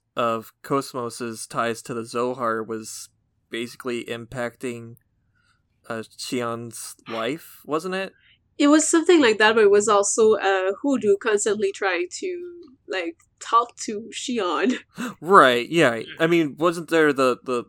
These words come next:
Speaker 1: the plot element that, like,
Speaker 2: Yeah, but
Speaker 1: that
Speaker 2: it's
Speaker 1: Kevin
Speaker 3: Something
Speaker 1: was
Speaker 3: like,
Speaker 1: also
Speaker 3: because she's a descendant of the people of Zohar,
Speaker 1: Mm-hmm.
Speaker 3: um, sh-, it's like they have a predisposition to be contacted by Udu.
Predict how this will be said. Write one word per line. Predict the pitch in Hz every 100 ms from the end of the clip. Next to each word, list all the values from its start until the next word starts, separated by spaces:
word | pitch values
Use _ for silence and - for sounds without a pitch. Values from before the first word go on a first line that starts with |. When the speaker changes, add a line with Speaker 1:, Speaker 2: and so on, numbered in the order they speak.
| -
Speaker 1:
the | 127
plot | - - 127 117
element | 117 117 113 -
that, | 113 113 - _ _ _ -
like, | 123 113 - _ _ _
Speaker 2:
Yeah, | 240 262 233 226
but | 247
Speaker 1:
that | 156
Speaker 2:
it's | 143 -
Speaker 1:
Kevin | - 170 151
Speaker 3:
Something | 131
Speaker 1:
was | 123
Speaker 3:
like, | 226 226
Speaker 1:
also | 131
Speaker 3:
because | 110 - 190 185 202
she's | 208 190
a | 190
descendant | 165 - 156 170 170
of | 165
the | 165
people | 170 - 156
of | 143
Zohar, | 131 139 143 151 151 156 _ _ _ _ 139
Speaker 1:
Mm-hmm. | 135 131 127 123
Speaker 3:
um, | 120 _ _
sh-, | - - -
it's | 135 -
like | 147 139 -
they | 143
have | 139 147 143
a | 135 -
predisposition | - 165 160 147 147 139 139 - 156 156
to | - -
be | 135
contacted | - 143 156 165 - 170
by | 165 170
Udu. | 165 180 190 196